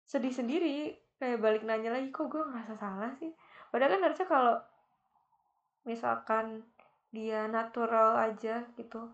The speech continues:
nggak ngemanipulate sekitarnya, dia bisa kita ajak untuk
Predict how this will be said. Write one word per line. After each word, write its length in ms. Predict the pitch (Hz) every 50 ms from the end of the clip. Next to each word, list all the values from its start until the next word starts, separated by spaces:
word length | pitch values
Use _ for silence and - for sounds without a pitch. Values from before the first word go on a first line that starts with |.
| _ -
nggak 320 | 220 214 220 214 - - 226
ngemanipulate 800 | 220 220 220 220 220 214 220 220 220 - 226 220 220 220 214 214 _ _ -
sekitarnya, 640 | - 247 233 220 220 - 214 214 214 214 226 240 247 _ _ _ _ _ _ _ _ _ _ _ _ _ _ _ _ _ _ _ _ _ _ _ _ _ _ _ _ _ _ _ _ _ _ _ _ _ _ _ _ _ _ _ _ _ 240
dia 420 | 233 262 294 311 330 339 320 - - _ _ _ -
bisa 320 | 226 233 226 - 233 226
kita 640 | 233 240 233 233 - 233 226 226 226 226 233 233 - _ _ _ _ _ _ _ _ -
ajak 420 | - 233 226 202 - 233 226 226 - - _ _ _ _ _ _ _ _ _ _ _ _ _ _ _ _ _ _ _ _ _ _ _ _ _ _ -
untuk 640 | 240 226 220 214 - - 226 220 220 220 220 - _